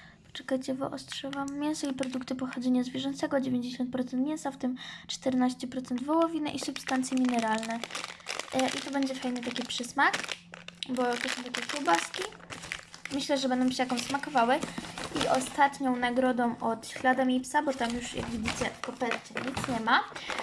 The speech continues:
są psie frykasy, y, z firmy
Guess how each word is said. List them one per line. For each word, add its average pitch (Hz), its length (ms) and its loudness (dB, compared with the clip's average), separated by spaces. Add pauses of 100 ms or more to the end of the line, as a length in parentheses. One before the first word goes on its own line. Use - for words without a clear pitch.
są 320 320 4
psie - 340 2
frykasy, - 720 4 (600)
y, 247 180 6
z 247 140 -4
firmy 381 400 0